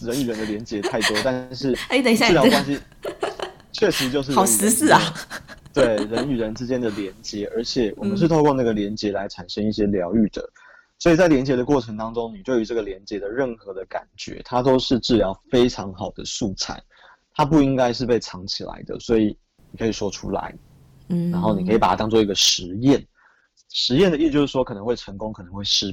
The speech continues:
Speaker 1: 败。可是你不做的话，你就不知道这个东西的结果是什么。
Speaker 2: 嗯。
Speaker 1: 对，所以如果有在困扰过这个问题的伙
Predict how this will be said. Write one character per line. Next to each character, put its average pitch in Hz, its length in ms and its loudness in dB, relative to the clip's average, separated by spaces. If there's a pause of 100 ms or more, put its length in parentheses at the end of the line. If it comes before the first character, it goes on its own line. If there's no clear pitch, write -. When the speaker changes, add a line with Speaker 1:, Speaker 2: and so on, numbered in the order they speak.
Speaker 1:
败。 117 160 0 (760)
可 - 100 -10
是 156 240 4
你 98 340 -6
不 120 120 -2
做 175 220 2
的 104 80 0
话， 113 180 -2
你 92 80 -10
就 104 60 -10
不 117 100 -12
知 107 80 -6
道 104 220 0
这 104 100 -10
个 101 80 -6
东 98 160 -8
西 98 120 -14
的 92 100 -10
结 92 200 -10
果 95 160 -10
是 - 160 -8
什 - 280 -6
么。 - 200 -14 (680)
Speaker 2:
嗯。 170 260 -4
Speaker 1:
对， 170 100 -4
所 117 200 2
以 101 260 4
如 120 100 2
果 120 300 6
有 107 160 -4
在 151 180 0 (180)
困 165 220 0
扰 90 160 -6
过 113 140 -2
这 101 100 -6
个 95 80 -6
问 107 200 -2
题 98 120 -14
的 90 140 -10
伙 - 160 -18